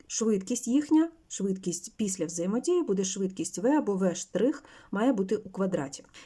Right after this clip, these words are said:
І на перший погляд здається, що вони однакові, ці два вирази, але у нас різна швидкість.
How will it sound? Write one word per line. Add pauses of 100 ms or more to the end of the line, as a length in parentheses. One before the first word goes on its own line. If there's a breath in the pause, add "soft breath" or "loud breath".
І
на
перший
погляд
здається,
що
вони
однакові,
ці
два
вирази,
але
у
нас
різна
швидкість.